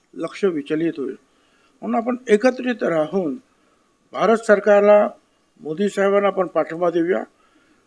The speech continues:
त्यांचं काम ते बरोबर करतील. आपण सांगू त्याच वेळा ते ताबडतोब लढाई करतील असं नाही, अटॅक करतील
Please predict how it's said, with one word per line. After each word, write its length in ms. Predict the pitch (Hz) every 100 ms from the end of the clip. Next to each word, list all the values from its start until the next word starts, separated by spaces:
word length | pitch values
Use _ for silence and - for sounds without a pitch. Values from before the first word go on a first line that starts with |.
| _ -
त्यांचं 280 | 180 -
काम 260 | 196 - 185
ते 160 | 185 175
बरोबर 340 | 165 160 151
करतील. 560 | - 170 165 165 220 220 _ _ _ _ -
आपण 280 | 170 233 233
सांगू 280 | 208 214 220
त्याच 260 | 220 214
वेळा 140 | 220 220
ते 120 | 220
ताबडतोब 460 | 196 202 202 220
लढाई 260 | 208 190 214
करतील 320 | 208 202 214
असं 240 | 208 - 226
नाही, 240 | 196 123 - _ _ _ _
अटॅक 280 | - 175 220
करतील 340 | 214 208 226